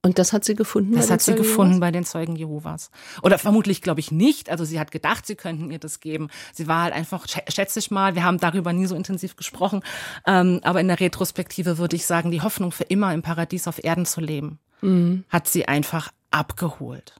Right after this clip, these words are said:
Speaker 2: Die hat sie einfach abgeholt, glücklich und in Bruderschaft und Liebe mit anderen Leuten, die Geschwisterschaft, überhaupt auch, äh, dass man seine, ähm, Mitzeugen Jehovas ja als Glaubensbrüder und Schwestern bezeichnet, eine große Familie ist. Das war so dieses soziale Gebilde,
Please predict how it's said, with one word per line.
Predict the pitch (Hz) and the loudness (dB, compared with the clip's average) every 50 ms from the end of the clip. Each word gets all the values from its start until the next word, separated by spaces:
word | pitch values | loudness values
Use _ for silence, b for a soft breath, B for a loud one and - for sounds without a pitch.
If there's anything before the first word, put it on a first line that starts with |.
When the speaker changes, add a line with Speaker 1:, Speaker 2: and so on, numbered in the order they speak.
| _ _ _ | _ _ _
Speaker 2:
Die | 165 156 | -2 -2
hat | 160 - | -2 -2
sie | - - - | -2 0 2
einfach | 165 160 151 - - 156 - - | 2 2 2 0 -4 -6 -4 -2
abgeholt, | - 156 - - - 175 151 139 147 151 147 | -2 -2 -2 -2 -6 -6 -4 0 0 -2 0
glücklich | - 180 185 175 - - 170 180 165 - - | 4 4 4 4 4 4 -2 -2 -2 -2 -4
und | - 160 147 - | -4 -4 -2 0
in | - 170 | -2 -2
Bruderschaft | 143 - 185 196 190 190 180 160 - 165 165 - - | 0 0 0 2 4 4 2 2 2 0 0 0 0
und | - 165 156 | 0 0 0
Liebe | 165 170 185 196 196 165 190 | 0 0 2 2 2 4 2
mit | 175 175 160 - - | 2 0 0 0 0
anderen | 151 180 196 185 180 - 180 175 | 2 2 2 0 0 -2 -2 -2
Leuten, | 165 160 170 175 180 175 - 185 | 0 2 4 2 2 2 0 -2
die | 151 165 | -2 -2
Geschwisterschaft, | 151 175 - - - 180 196 - - - 180 170 - - 180 170 - - B B B B B B | -2 -2 -2 0 0 0 0 0 0 -2 -4 -6 -4 -4 -4 -4 -6 -6 B B B B B B
überhaupt | 165 175 165 170 196 196 - - | 0 2 4 4 2 2 0 0
auch, | - 165 175 190 180 - - | 2 4 4 4 2 -2 0
äh, | 160 165 170 | 0 2 2
dass | 165 165 - | 0 0 -2
man | 190 180 170 | 0 -2 0
seine, | 160 170 160 160 160 160 156 B B B B B B B B B | 2 2 2 2 0 0 -2 B B B B B B B B B
ähm, | - 165 160 165 160 165 160 - | 2 4 4 6 4 4 2 0
Mitzeugen | - 170 202 196 - - - - - - 202 185 190 180 185 | 0 2 2 2 0 -4 -10 -8 -2 2 4 4 4 4 2
Jehovas | 180 180 185 175 185 175 - | 2 0 0 0 0 0 0
ja | 175 | 0
als | 170 - | -2 0
Glaubensbrüder | - 175 165 175 196 208 - - _ - - 196 214 202 202 | 0 2 2 2 2 0 -2 -4 _ -4 0 2 2 2 2
und | 180 180 | 0 0
Schwestern | - - 175 175 175 - - 180 180 | -2 -2 -2 -2 -2 -2 -2 -4 -4
bezeichnet, | 170 165 - - 175 160 160 170 - - 180 175 - 113 | -4 -4 -4 -2 0 0 0 -2 -4 -4 -6 -6 -4 -4
eine | 147 165 156 | -4 -4 -4
große | - - 165 160 - 185 | -6 -6 -6 -6 -6 -4
Familie | - 180 180 180 180 180 180 170 175 175 | -2 0 0 2 4 4 2 2 0 0
ist. | - 160 156 - 170 | -2 -4 -4 -2 -4
Das | 165 - - | -4 -4 -6
war | - - - | -10 -12 -10
so | - 180 190 220 233 220 202 160 - 156 | -8 -4 0 2 2 2 2 0 -4 -6
dieses | 175 190 170 214 - - | -6 -2 -2 -2 -2 -2
soziale | 196 - - - 208 190 202 214 214 196 | -4 -4 -2 0 0 2 2 2 0 0
Gebilde, | - 214 170 - 202 208 220 226 208 208 190 | 0 -2 -2 2 4 6 6 6 4 2 -2